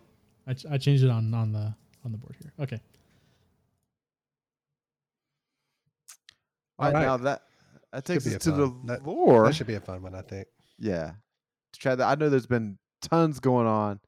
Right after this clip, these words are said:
Speaker 2: in the lore these last couple of weeks, but I don't know if you're getting into that, like, behind the scenes of what's not happening outside of radio
Speaker 1: Um,
Speaker 2: messages.
Speaker 1: Oh man, the radio messages are good. Uh, but no,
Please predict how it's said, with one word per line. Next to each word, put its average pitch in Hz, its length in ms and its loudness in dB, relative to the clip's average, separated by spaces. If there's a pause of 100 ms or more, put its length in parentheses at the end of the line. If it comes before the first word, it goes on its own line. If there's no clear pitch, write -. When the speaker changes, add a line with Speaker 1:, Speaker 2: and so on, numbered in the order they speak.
(480)
Speaker 2:
in 110 100 -12
the 107 120 -8
lore 123 520 2
these 107 220 -4
last 98 260 -4
couple 95 220 -4
of 92 60 -6
weeks, 92 480 -10 (100)
but 101 80 -2
I 104 40 2
don't 107 100 -2
know 113 60 -4
if - 140 -10
you're 107 100 -6
getting 104 400 -6
into 104 220 -10
that, 92 320 -6
like, 92 200 -12 (280)
behind 95 460 -8
the 92 80 -10
scenes 95 480 -18
of 98 160 -18
what's - 420 -12
not - 120 -12
happening 104 460 -10 (400)
outside 101 400 -6
of 95 80 -12
radio 92 220 0
Speaker 1:
Um, 131 160 6
Speaker 2:
messages. - 540 0 (1500)
Speaker 1:
Oh 123 160 -2
man, 117 300 -4
the 123 100 -4
radio 127 220 0
messages 113 460 -6
are 113 40 -6
good. 113 260 -6 (160)
Uh, 131 320 0
but 131 420 -4
no, 165 360 0